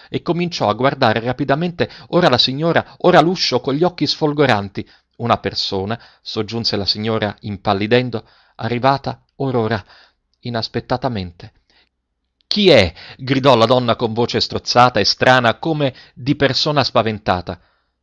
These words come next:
Un istante dopo gittò un grido altissimo, balzando a sedere sul letto, rimase immobile con gli occhi spalancati e con le mani alle tempie come davanti a un'apparizione sovrumana.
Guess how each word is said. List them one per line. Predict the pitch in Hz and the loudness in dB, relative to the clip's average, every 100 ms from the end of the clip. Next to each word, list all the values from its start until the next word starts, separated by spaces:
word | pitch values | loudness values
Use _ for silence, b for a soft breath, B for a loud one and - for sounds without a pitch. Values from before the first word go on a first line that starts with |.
| _ | _
Un | - 98 | -14 -8
istante | 92 - 117 123 - 101 | -8 0 2 2 -2 -4
dopo | 120 151 151 - _ _ | -2 -4 -6 -14 _ _
gittò | 104 113 - - 139 | -10 -10 -6 0 0
un | |
grido | 113 135 135 | 0 -2 0
altissimo, | 123 127 - 123 - 92 85 B B | 2 0 -2 -2 0 -2 -4 B B
balzando | 113 107 - 180 151 127 | 2 2 4 4 6 4
a | |
sedere | 117 131 135 | 2 0 0
sul | 123 117 | -2 -2
letto, | 131 147 131 | -2 0 -2
rimase | 123 135 | -2 -2
immobile | 139 143 135 113 107 104 | 0 2 2 4 2 0
con | 117 | -2
gli | 113 | 0
occhi | 135 - | 0 -2
spalancati | 110 - 98 98 98 147 - B B | -2 0 0 0 2 2 2 B B
e | 117 | -6
con | - 160 | 2 4
le | 151 | 6
mani | 170 175 151 | 6 6 6
alle | 135 | 4
tempie | 127 175 175 165 143 | 4 2 0 0 0
come | - 160 139 | 0 -2 2
davanti | 131 143 156 - | 4 4 2 0
a | 135 | 0
un'apparizione | 127 - 120 113 - 139 123 | 0 0 -2 -2 -4 -2 -2
sovrumana. | - 120 127 107 92 87 | -2 -2 -2 -2 -2 -8